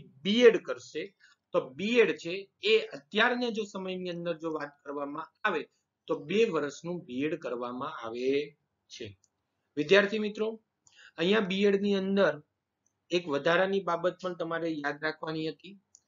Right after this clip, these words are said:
કે બે હજાર પંદર પછી બીએડ છે એ બે વર્ષનું થયું હતું. એ પહેલા બીએડ હંમેશા એક વર્ષનું જ હતું.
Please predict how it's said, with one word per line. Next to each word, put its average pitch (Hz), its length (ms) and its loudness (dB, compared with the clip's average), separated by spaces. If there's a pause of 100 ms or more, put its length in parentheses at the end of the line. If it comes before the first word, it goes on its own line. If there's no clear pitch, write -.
(280)
કે 156 60 2
બે 147 300 8
હજાર 208 320 4 (200)
પંદર 202 300 2
પછી - 400 -10 (680)
બીએડ 190 300 6
છે 208 140 0
એ 175 140 2
બે 151 160 -2
વર્ષનું 180 520 -2
થયું 143 360 -4
હતું. 147 240 -16 (260)
એ 185 120 2
પહેલા 165 300 -4
બીએડ 156 400 -6
હંમેશા 139 360 -8 (200)
એક 165 160 -14
વર્ષનું 147 440 -6
જ 156 100 -20
હતું. 135 260 -10